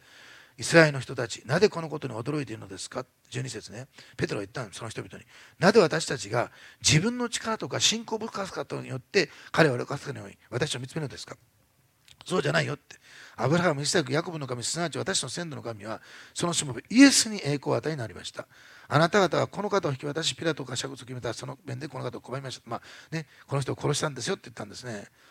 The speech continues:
そして、えっと、十五節、「命の君を殺しちゃった」と。「しかし神はこのイエスを死者の中から蘇らせました。私はそのことの証人です」と。で、十六節、「そしてこのイエスの皆が、その皆を信じる信仰の上に、あなた方が今見ており知っているこの人を強くしたのです。」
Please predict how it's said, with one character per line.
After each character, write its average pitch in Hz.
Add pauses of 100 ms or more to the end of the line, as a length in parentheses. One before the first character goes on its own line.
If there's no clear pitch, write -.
(200)
そ 190
し 196
て、 226 (480)
え 147
っ 135
と、 117
十 143
五 147
節、 131 (340)
「命 156
の 120
君 113
を 110
殺 151
し -
ち 208
ゃ 208
っ -
た」 208
と。 - (260)
「し -
か 240
し -
神 208
は 147
こ 160
の 165
イ -
エ 151
ス 131
を 120
死 -
者 202
の 160
中 131
か 117
ら 120
蘇 143
ら 165
せ 165
ま 180
し -
た。 - (360)
私 151
は 143
そ 156
の 175
こ 170
と 156
の -
証 175
人 202
で 185
す」 160
と。 - (280)
で、 147
十 151
六 127
節、 101
「そ 185
し -
て 226
こ 233
の 208
イ 226
エ 269
ス -
の 185
皆 214
が、 269 (360)
そ 180
の 170
皆 160
を 143
信 147
じ 151
る 143
信 143
仰 135
の 131
上 202
に、 185
あ 120
な 135
た 156
方 135
が 127
今 135
見 123
て 123
お 117
り 107
知 -
っ -
て 131
い -
る -
こ 123
の 120
人 123
を - (240)
強 -
く 104
し -
た -
の 95
で -
す。」 -